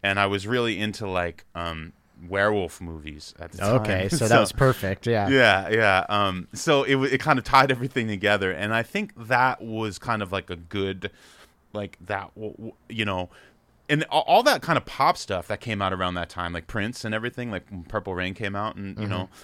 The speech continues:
Speaker 1: um, it, it was, it, it just, it left such an impression on me, 'cause it was just kind of like,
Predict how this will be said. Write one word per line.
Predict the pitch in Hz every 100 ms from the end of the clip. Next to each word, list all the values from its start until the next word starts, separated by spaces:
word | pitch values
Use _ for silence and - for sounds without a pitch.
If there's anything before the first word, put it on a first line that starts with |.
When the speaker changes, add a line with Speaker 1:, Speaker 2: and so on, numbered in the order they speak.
| - -
Speaker 1:
um, | 95 92 87 82 _ _ - _ _
it, | 120 131
it |
was, | 127 123 - -
it, | 113 123
it | 123
just, | 113 143 -
it | 135 107 110 -
left | 143 135
such | 170 147
an |
impression | 123 - 127 175 135
on | 98 90
me, | 85
'cause | 82 104
it | 113
was | 117 101
just | 110 -
kind | 110 107
of | 98 92
like, | 92 90 -